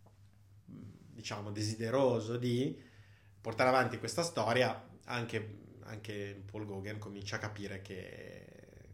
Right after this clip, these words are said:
questa azienda non, non porta nulla. Tra l'altro i report che lui rice-, che lui riceve, che sono l'unica compensazione che lui potrebbe avere,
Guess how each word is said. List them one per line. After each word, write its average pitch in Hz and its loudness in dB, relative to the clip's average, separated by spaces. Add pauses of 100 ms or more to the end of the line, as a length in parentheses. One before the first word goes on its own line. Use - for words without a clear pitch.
questa 104 -10
azienda 101 -6
non, 101 -6
non 101 -12
porta 95 -8
nulla. 90 -12 (2000)
Tra 175 2
l'altro 175 4
i 160 6
report 156 8
che 131 -2
lui 131 4
rice-, - 0 (560)
che 139 2
lui 143 8
riceve, 139 8
che 110 -2
sono 113 0
l'unica 160 8
compensazione 113 2
che 107 -6
lui 113 -2
potrebbe 107 -4
avere, 107 0